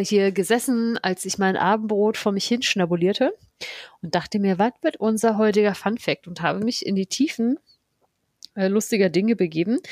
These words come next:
Und da, äh, war der Fun Fact eben eigentlich ein ganz anderer,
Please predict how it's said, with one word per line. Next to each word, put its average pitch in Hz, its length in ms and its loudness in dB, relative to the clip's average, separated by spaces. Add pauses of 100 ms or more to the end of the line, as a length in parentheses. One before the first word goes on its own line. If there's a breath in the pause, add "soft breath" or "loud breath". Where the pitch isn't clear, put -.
(320 loud breath)
Und 202 360 0
da, 233 320 4
äh, 220 380 2
war 208 100 4
der 202 140 2
Fun 262 240 0
Fact - 340 -2
eben 214 260 0
eigentlich 190 240 0
ein 208 80 0
ganz 175 220 -2
anderer, 254 500 2